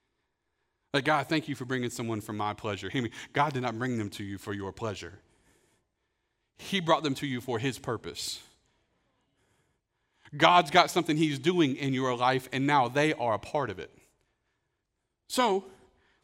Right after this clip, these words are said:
what ha-, what do we have to understand? We have to understand that marriage isn't about your pleasure, it's about partnership. Marriage isn't about pleasure, it's about partnership. Now, don't get me wrong,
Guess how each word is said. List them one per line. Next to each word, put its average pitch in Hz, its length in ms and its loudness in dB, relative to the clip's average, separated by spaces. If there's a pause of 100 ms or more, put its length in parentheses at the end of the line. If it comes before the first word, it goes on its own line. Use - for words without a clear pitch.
(540)
what 156 120 0
ha-, 170 140 0
what 175 220 2
do 180 60 4
we 180 100 2
have 170 120 -2
to 170 60 0
understand? 180 400 0 (240)
We 165 40 4
have 165 100 4
to 160 40 0
understand 151 280 0
that 143 100 -4
marriage 160 520 0
isn't 156 260 -2
about 139 320 2
your 127 140 -2
pleasure, 117 580 -4
it's 127 180 -6
about 98 340 -4
partnership. 87 680 -12 (1800)
Marriage 175 400 4
isn't 170 280 2
about 175 400 0
pleasure, 127 640 0
it's 135 160 -4
about 123 380 -2
partnership. 120 580 -2
Now, 120 120 -2
don't 151 120 4
get 156 80 2
me 147 60 2
wrong, 143 240 2